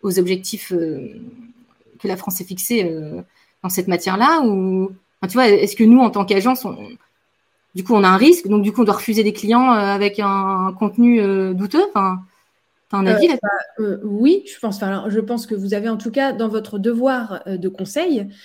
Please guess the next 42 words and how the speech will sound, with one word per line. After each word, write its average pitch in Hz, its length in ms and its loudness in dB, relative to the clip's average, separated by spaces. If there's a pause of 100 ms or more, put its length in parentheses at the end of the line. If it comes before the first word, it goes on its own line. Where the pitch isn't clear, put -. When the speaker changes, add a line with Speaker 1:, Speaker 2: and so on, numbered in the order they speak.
(240)
Speaker 2:
euh, 185 160 -4
de, 190 380 0
d'indiquer 214 640 -4
et 214 40 0
d'alerter 220 560 -4
le 196 140 -2
client 240 320 -6
si - 180 -14
effectivement 220 540 -8
un 196 40 -6
message 208 360 -8
qu'il 196 140 -12
veut 185 100 -10
le 175 60 -8
relayer 196 600 -6
est 254 120 -4
contraire 247 460 -6
aux 226 60 0
recommandations 196 560 -8
de 247 100 -4
la 180 120 -8
R 165 200 -12
P 302 100 -8
P. 247 180 -12
Ça, - 160 -20
c'est - 120 -20
certain. - 240 -14
Speaker 1:
Alors, 202 220 4
un 220 80 4
devoir 226 280 4
de 240 40 -10
conseil, 226 280 0
je - 40 -8
suis - 80 -12
complètement 190 260 -2
d'accord 185 260 -2
avec 175 180 -4
toi, 302 180 0
mais 208 120 4
imagine, 247 480 4
on 254 60 4
l'a, 196 220 2